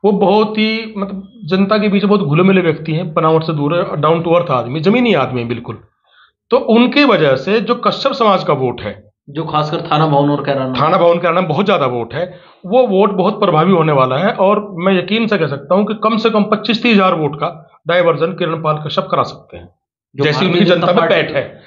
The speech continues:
Speaker 2: जो भारतीय जनता पार्टी का कोर वोट है,
Speaker 1: जो भारत भाजपा का कोर वोट माना जाता है। दूसरी तरफ अगर सैनी समाज का कोई कैंडिडेट बसपा उतारती है, तो इसका नुकसान भी भाजपा को ही होगा। मैंने आपको पहले ही कहा था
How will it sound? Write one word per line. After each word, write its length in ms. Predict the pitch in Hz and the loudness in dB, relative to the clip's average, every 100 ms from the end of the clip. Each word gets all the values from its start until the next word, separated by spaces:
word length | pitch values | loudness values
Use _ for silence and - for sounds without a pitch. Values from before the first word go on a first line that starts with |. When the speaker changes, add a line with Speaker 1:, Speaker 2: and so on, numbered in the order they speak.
| - | -8
Speaker 2:
जो 100 | 156 | -6
भारतीय 340 | 147 160 160 180 | -2 -2 -2 -4
जनता 220 | 175 175 | -2 -2
पार्टी 300 | 175 160 160 | 0 0 0
का 80 | 151 | -2
कोर 240 | 147 147 | 0 0
वोट 140 | 139 | -2
है, 120 | - 143 | -2 0
Speaker 1:
जो 180 | 208 | 2
भारत 400 | 190 151 175 196 - | 4 2 2 0 -4
भाजपा 460 | 156 147 151 160 151 | -2 0 0 0 -2
का 100 | 208 | -2
कोर 240 | 196 170 | -2 0
वोट 180 | 175 196 | 0 0
माना 200 | 139 113 | 0 0
जाता 360 | 101 95 - 95 | -2 -6 -8 -10
है। 140 | 95 - - _ 160 | -10 -16 -20 _ 0
दूसरी 280 | 214 220 214 | 0 0 0
तरफ 340 | 220 226 - | 0 0 0
अगर 240 | 196 185 240 | 0 2 2
सैनी 320 | 208 202 226 | 2 2 2
समाज 400 | 214 190 180 165 | 0 2 2 2
का 140 | 202 | 0
कोई 240 | 196 196 202 | 0 0 0
कैंडिडेट 400 | 185 170 180 185 | -2 -2 -2 0
बसपा 300 | 160 - 202 | -2 0 0
उतारती 480 | 180 190 151 147 113 | 2 2 0 -4 -10
है, 100 | 117 | -8
तो 120 | 220 | -6
इसका 200 | 208 208 | -2 -2
नुकसान 340 | 160 160 151 | -2 -6 -6
भी 80 | 202 | -6
भाजपा 400 | 143 135 - 160 | -4 -4 0 0
को 160 | 143 123 | 0 -2
ही 100 | 120 | -2
होगा। 220 | 127 170 | 0 0
मैंने 180 | 170 175 | 2 0
आपको 240 | - - | 0 -4
पहले 220 | 123 139 | -4 0
ही 60 | 175 | 2
कहा 180 | 180 | 2
था 140 | 175 | 2